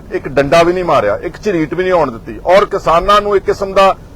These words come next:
ਆਗਿਆ ਦਿੱਤੀ ਕਿ ਤੁਸੀਂ ਜਾ ਕੇ ਦਿੱਲੀ ਬੈਠ ਸਕਦੇ ਹੋ। ਸਾਰੇ ਪੰਜਾਬ ਦੇ ਵਿੱਚੋਂ, ਲੇਕਿਨ ਇਸ ਨੇ ਤਾਂ ਪੰਜਾਬ ਦੇ ਵਿੱਚ ਹੀ ਉਹਨਾਂ ਨੂੰ ਨਜ਼ਰਬੰਦ ਕਰ ਦਿੱਤਾ। ਇਹਦਾ ਮਤਲਬ ਕਿ ਇਹ ਬੀਜੇਪੀ ਦੇ ਕਹਿਣ ਦੇ ਉੱਤੇ ਅੱਜ ਪੰਜਾਬ ਦੀ ਆਵਾਜ਼ ਨੂੰ ਕੁਚਲਣ ਤੇ ਦਬਾਉਣ ਵਿੱਚ ਆਇਆ ਹੋਇਆ।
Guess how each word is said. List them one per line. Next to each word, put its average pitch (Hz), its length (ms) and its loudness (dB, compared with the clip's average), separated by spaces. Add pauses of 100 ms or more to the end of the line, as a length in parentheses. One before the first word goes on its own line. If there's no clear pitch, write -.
(400)
ਆਗਿਆ 190 300 4
ਦਿੱਤੀ 202 240 0
ਕਿ 202 100 0
ਤੁਸੀਂ 180 260 -6
ਜਾ 160 160 2
ਕੇ 160 120 -4
ਦਿੱਲੀ 147 240 -6
ਬੈਠ 143 220 2
ਸਕਦੇ 151 320 -2
ਹੋ। 175 80 2
ਸਾਰੇ 190 300 2
ਪੰਜਾਬ 151 380 2
ਦੇ 156 60 -6
ਵਿੱਚੋਂ, 151 380 -4 (580)
ਲੇਕਿਨ 175 240 -2
ਇਸ 196 180 2
ਨੇ 214 100 0
ਤਾਂ 214 120 2
ਪੰਜਾਬ 170 360 2
ਦੇ 202 60 0
ਵਿੱਚ 214 160 0
ਹੀ 214 60 -2
ਉਹਨਾਂ 214 140 -2
ਨੂੰ 202 140 0
ਨਜ਼ਰਬੰਦ 185 360 2
ਕਰ 180 140 2
ਦਿੱਤਾ। 180 400 -2 (380)
ਇਹਦਾ 214 220 4
ਮਤਲਬ 190 320 0
ਕਿ 208 220 2
ਇਹ 190 180 2
ਬੀਜੇਪੀ 175 560 -4
ਦੇ 185 200 0
ਕਹਿਣ 226 360 2
ਦੇ 240 80 4
ਉੱਤੇ 151 300 0 (540)
ਅੱਜ 196 100 0
ਪੰਜਾਬ 170 580 2
ਦੀ 190 160 0
ਆਵਾਜ਼ 160 460 4
ਨੂੰ 190 120 -4
ਕੁਚਲਣ 220 440 0
ਤੇ 208 120 0
ਦਬਾਉਣ 160 380 0
ਵਿੱਚ 165 200 -6
ਆਇਆ 139 240 4
ਹੋਇਆ। 170 360 4